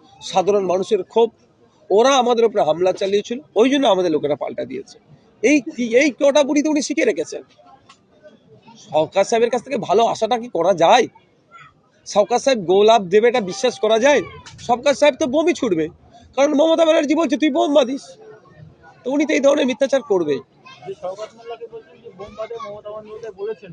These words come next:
Speaker 2: সেই শওকত মোল্লার হাতেই আলিয়ার দায়িত্ব দিয়েছেন।
Speaker 1: সেটাই তো মমতা ব্যানার্জি কি চাইছেন? আলিয়া একটা ঐতিহ্যশালী প্রতিষ্ঠান, সংখ্যালঘুদের স্বপ্নের প্রতিষ্ঠান, সেই প্রতিষ্ঠান চালানোর ক্ষেত্রে ক্যাপাবিলিটি, ক্যাপাসিটি হওয়া দরকার।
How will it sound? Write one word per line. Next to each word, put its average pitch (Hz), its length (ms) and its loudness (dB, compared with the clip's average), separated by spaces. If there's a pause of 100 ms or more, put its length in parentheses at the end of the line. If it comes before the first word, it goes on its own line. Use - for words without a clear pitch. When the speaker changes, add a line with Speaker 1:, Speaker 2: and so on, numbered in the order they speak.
(100)
Speaker 2:
সেই 190 140 -12
শওকত 190 260 -16
মোল্লার 214 200 -12
হাতেই 220 240 -10
আলিয়ার 220 360 -12
দায়িত্ব 226 300 -12
দিয়েছেন। 233 300 -20 (760)
Speaker 1:
সেটাই 233 280 0
তো 233 120 0
মমতা 180 300 -2
ব্যানার্জি 202 280 -4
কি - 140 -10
চাইছেন? 156 440 -2 (760)
আলিয়া 196 380 2
একটা 240 160 -6
ঐতিহ্যশালী 196 600 -2
প্রতিষ্ঠান, 202 500 -4 (100)
সংখ্যালঘুদের 226 720 -2
স্বপ্নের 175 360 -2
প্রতিষ্ঠান, 131 400 -12 (480)
সেই 277 140 -2
প্রতিষ্ঠান 247 480 -4
চালানোর 220 380 -2
ক্ষেত্রে 240 420 -2
ক্যাপাবিলিটি, 214 580 0
ক্যাপাসিটি 196 440 -4
হওয়া 165 200 2
দরকার। 220 380 4